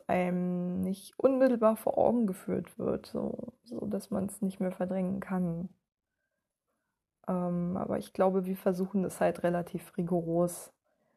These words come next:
solange es geht, so zu tun, als ob's nicht, nicht, äh,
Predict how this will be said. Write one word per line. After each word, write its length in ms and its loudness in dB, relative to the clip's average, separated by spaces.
solange 420 4
es 140 -4
geht, 300 0
so 120 -6
zu 240 -14
tun, 320 -4
als 300 -6
ob's 420 -16
nicht, 400 -6
nicht, 640 -6
äh, 400 -2